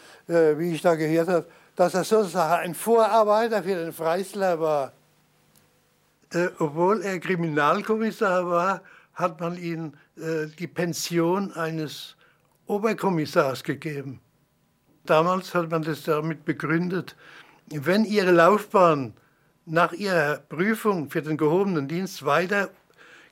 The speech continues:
geradlinig verlaufen wäre, da wären sie noch mindestens einmal befördert worden. Mindestens. Und da, deswegen hat man ihm die Pension eines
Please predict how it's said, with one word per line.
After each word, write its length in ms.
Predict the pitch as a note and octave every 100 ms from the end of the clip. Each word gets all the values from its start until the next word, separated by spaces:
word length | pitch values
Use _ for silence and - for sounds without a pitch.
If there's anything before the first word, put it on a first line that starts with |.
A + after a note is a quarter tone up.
| _
geradlinig 720 | - E3+ G#3 A3 A#3 G#3+ F#3+
verlaufen 560 | - F3 D#3 F3+ F#3 F#3+
wäre, 260 | F3 E3+ D#3
da 140 | E3
wären 220 | F3+ F#3
sie 80 | E3+
noch 160 | E3+ D#3
mindestens 600 | D#3+ A3 G#3+ G3 G#3+ -
einmal 440 | E3+ F3+ E3+ E3
befördert 520 | D#3 C#3 D#3 D#3 C#3
worden. 280 | D3 C#3+ B2+ _ _ -
Mindestens. 720 | A#3 A#3 F#3 D3+ B2 - - _ _ _ _ _ _ _
Und 120 | E3
da, 80 | E3+
deswegen 580 | E3 G3 F3+ F#3+ F#3+ F3
hat 140 | E3+
man 180 | E3 E3
ihm 320 | D3+ E3+ E3+ - - _ _ -
die 80 |
Pension 600 | C#3+ E3 D#3 - D#3+ E3+
eines 340 | E3 D3+ C#3